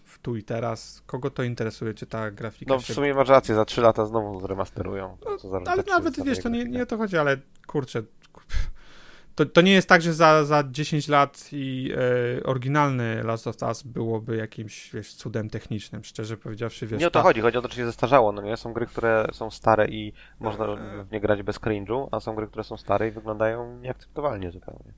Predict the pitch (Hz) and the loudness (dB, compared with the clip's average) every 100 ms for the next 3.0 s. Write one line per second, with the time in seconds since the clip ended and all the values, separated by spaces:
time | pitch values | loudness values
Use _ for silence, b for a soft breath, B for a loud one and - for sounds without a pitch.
0 | - 311 262 - 220 190 185 - 220 160 | -2 6 8 8 6 4 2 0 4 6
1 | 123 - 190 - _ _ - 220 214 196 | 4 -2 -16 -20 _ _ -2 2 2 2
2 | 180 175 160 160 151 151 139 139 151 151 | 0 -2 2 6 6 4 -2 -4 -4 -4